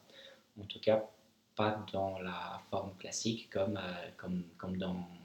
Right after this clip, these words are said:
comme dans l'œil, par exemple. Mais bon, on dirait que la, euh,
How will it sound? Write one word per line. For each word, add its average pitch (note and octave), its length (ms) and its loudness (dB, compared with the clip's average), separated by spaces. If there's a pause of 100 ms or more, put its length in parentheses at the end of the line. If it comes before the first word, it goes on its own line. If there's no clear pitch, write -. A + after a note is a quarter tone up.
comme F#2 180 -8
dans G2 180 -6
l'œil, F#2 200 0
par - 180 -10
exemple. - 280 -10 (1700)
Mais C#3 100 4
bon, A2+ 220 6
on G#2 60 4
dirait G#2 260 2
que - 100 0
la, G2 520 2 (280)
euh, G2 40 0